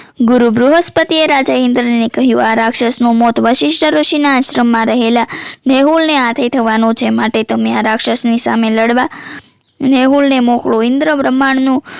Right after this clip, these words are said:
રૂપ લઈ વશિષ્ઠ ઋષિના આશ્રમમાં ગયા. વશિષ્ઠ ઋષિ ઇન્દ્રને ઓળખી ગયા અને અહીં બધ-, પધારવાનું કારણ પૂછ્યું. ઇન્દ્રે તે રાક્ષસની બધી વાત જણાવી. નેહુલ વશિષ્ઠ ઋષિના આશ્રમમાં કામકાજ કરતો હતો કે તેને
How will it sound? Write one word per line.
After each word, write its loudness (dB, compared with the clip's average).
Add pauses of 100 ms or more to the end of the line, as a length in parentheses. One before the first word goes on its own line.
(1200)
રૂપ 0
લઈ 2
વશિષ્ઠ 0
ઋષિના 0
આશ્રમમાં 0
ગયા. -2 (380)
વશિષ્ઠ 0
ઋષિ 0
ઇન્દ્રને 0
ઓળખી 0
ગયા 0
અને 0
અહીં 0
બધ-, 0 (100)
પધારવાનું 2
કારણ 0
પૂછ્યું. 0 (440)
ઇન્દ્રે 0
તે 0
રાક્ષસની 0
બધી 0
વાત 0
જણાવી. 0
નેહુલ 0
વશિષ્ઠ 0
ઋષિના 0
આશ્રમમાં -2
કામકાજ -2
કરતો -4
હતો 0
કે -2
તેને 0